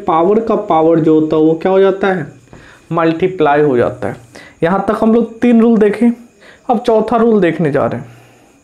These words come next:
यदि किसी भी चीज़ का power zero हो तो इसका मतलब क्या होगा? वन। ठीक है,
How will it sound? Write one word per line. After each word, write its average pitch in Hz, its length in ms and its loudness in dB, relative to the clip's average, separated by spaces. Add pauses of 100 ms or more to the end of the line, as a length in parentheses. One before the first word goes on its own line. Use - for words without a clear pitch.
(3000)
यदि 190 180 2
किसी 214 320 0
भी 285 140 4
चीज़ - 320 0
का 262 100 -2
power 214 440 2
zero 185 320 2
हो 165 100 2
तो - 120 0
इसका 143 260 0
मतलब 180 400 0
क्या 190 120 -2
होगा? 139 500 0
वन। - 140 -12 (800)
ठीक 180 200 -4
है, 185 140 -8